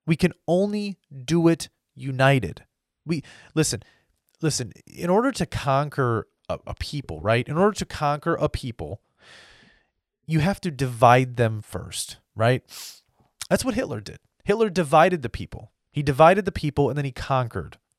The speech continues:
okay? And that's what America, that's what's happening in America. And I know it sounds crazy, and I know people might call me a conspiracy guy and think, "Well, everything's gonna be fine. It's only four years."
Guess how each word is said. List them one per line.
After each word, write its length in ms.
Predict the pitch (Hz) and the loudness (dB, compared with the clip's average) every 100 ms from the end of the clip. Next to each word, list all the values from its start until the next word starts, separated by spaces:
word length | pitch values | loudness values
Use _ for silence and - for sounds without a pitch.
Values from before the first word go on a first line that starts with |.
| _ | _
okay? 340 | 104 123 117 113 - - - | -6 2 2 2 -4 -10 -6
And 200 | 135 147 | 0 2
that's 440 | 165 170 - - _ | 4 2 -4 -10 _
what 320 | 123 139 139 - | 0 2 2 -2
America, 600 | 135 123 127 131 - 101 - | -6 -2 0 0 0 -4 -2
that's 160 | 135 - | -4 -2
what's 140 | - | -6
happening 420 | - 139 147 139 | -4 -2 -2 -4
in 60 | 120 | -4
America. 460 | 107 120 117 87 - - - - - | 0 0 0 -4 -14 -18 -20 -10 -2
And 100 | 135 | 0
I 80 | 170 | 6
know 340 | 180 190 180 | 8 8 6
it 180 | 165 - | 0 0
sounds 340 | 160 160 165 | 2 2 0
crazy, 540 | - 160 160 151 165 - - 123 | -2 0 0 -2 -6 -8 -10 0
and 80 | |
I 100 | 135 | 2
know 240 | 165 175 175 | 4 4 4
people 460 | - 160 165 156 | 0 -4 -4 -4
might 240 | 95 143 147 | -2 -2 0
call 220 | 156 147 | 2 2
me 140 | 156 | 2
a 40 | 151 | -2
conspiracy 640 | 147 - 160 160 147 123 | -4 -4 -2 0 -2 -2
guy 340 | 113 101 95 95 _ _ - | 0 2 0 -2 _ _ -10
and 120 | 120 | -4
think, 200 | 131 127 | -2 0
"Well, 200 | 131 143 | 4 6
everything's 360 | 156 175 170 147 | 6 2 -2 -4
gonna 160 | 165 | -4
be 120 | 156 156 | -4 -2
fine. 440 | 139 135 135 135 - - | 2 4 4 0 -6 -6
It's 160 | 131 135 | -4 -2
only 220 | 143 170 | 0 -2
four 280 | - 151 147 | 0 2 2
years." 320 | 127 120 | 2 0